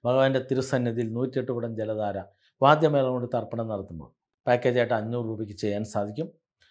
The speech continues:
അതേപോലെ തന്നെ ഭഗവാൻ നടന താണ്ഡവമാടി വിശ്രമിക്കുന്ന സമയത്ത് ഭഗവാന്റെ തിരുസന്നിധിയിൽ നെയ് പായസ ഹോമം നടത്തും. ഒറ്റയ്ക്ക് നടത്താൻ ആറായിരത്തഞ്ഞൂറ് രൂപ, പാക്കേജാണെങ്കിൽ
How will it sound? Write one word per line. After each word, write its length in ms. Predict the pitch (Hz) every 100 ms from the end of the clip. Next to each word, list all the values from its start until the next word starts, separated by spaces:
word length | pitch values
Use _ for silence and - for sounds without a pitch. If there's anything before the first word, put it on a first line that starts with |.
| -
അതേപോലെ 300 | 101 120 120
തന്നെ 220 | 127 135 165 - _ _ _ -
ഭഗവാൻ 300 | 131 135 139 139
നടന 280 | 123 139 135
താണ്ഡവമാടി 520 | 131 117 117 117 110 104
വിശ്രമിക്കുന്ന 560 | 101 113 107 107 104
സമയത്ത് 460 | 98 98 98 98 95 _ _ _ _ _ _ -
ഭഗവാന്റെ 300 | 107 110 107
തിരുസന്നിധിയിൽ 680 | 107 104 101 117 113 123 190 - _ _ _ _
നെയ് 180 | 127 127
പായസ 340 | 127 117 117 120
ഹോമം 300 | 113 110 113
നടത്തും. 320 | 101 98 98 107
ഒറ്റയ്ക്ക് 300 | 107 113 113
നടത്താൻ 280 | 107 104 110
ആറായിരത്തഞ്ഞൂറ് 600 | 107 113 113 117 113 113
രൂപ, 160 | 113 139 - - _ _ -
പാക്കേജാണെങ്കിൽ 600 | 113 104 104 104 101 101